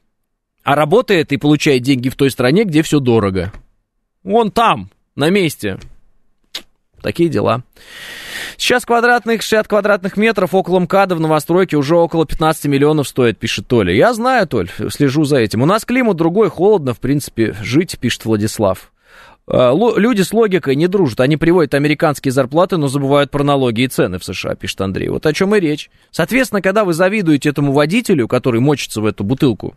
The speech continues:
в С Ш А, вы ему зря завидуете. Он точно такой же работяга, как и вы. Точно такой же. И ему точно так же фигово жить.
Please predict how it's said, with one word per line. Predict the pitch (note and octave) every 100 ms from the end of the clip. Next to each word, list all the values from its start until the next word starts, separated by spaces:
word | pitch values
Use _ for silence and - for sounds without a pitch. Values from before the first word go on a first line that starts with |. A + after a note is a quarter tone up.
| _
в | - -
С | A#2+
Ш | -
А, | A2+ E2+ - _ _ _
вы | B2
ему | D#3 E3
зря | F3+ A3
завидуете. | D#3 E3 G3+ C3+ G#2+ - - -
Он | C#3 D3+
точно | G3+ F3+ D3+
такой | D#3 G#3+
же | E3+
работяга, | C3+ C3+ C3+ E3 E3 B2
как | B2 B2+
и |
вы. | B2+ C3 G#2 - _ _ _ _ _ _ _ _ _ -
Точно | F3 F#3 E3
такой | D3+ D3+ D3 B2+
же. | F#2+ F#2 - _ _ _ -
И |
ему | E3+ F#3
точно | - A3 A#3 F#3
так | D#3 G3+ E3+
же | E3
фигово | D3+ C3+ D3+ C#3
жить. | A2+ G#2 -